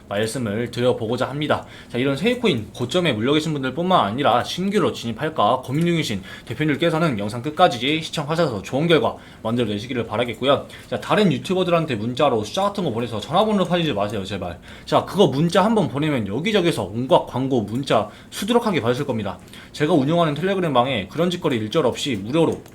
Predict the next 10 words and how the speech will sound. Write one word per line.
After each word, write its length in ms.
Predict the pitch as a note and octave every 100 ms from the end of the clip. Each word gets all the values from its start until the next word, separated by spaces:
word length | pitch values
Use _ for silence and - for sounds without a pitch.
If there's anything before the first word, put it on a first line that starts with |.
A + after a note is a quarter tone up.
| - - -
전망이랑 680 | - A#2+ D#3 D3 A2+ C#3 D3+
대응법에 460 | B2+ D3+ D#3+ D3
대해서 240 | A#2+ A2+ A#2
세세하게 460 | C3+ D3+ G3 D3+
공유해드리고 520 | A#2 A#2+ C#3+ - A#2+ G#2
있으니까 560 | G2 C#3+ A#2 C3+ A#2+ - - -
부담 260 | - F3
가지실 300 | G3 F#3 E3+
필요 140 | D#3+ C3
없고요. 420 | G2 B2 C#3 -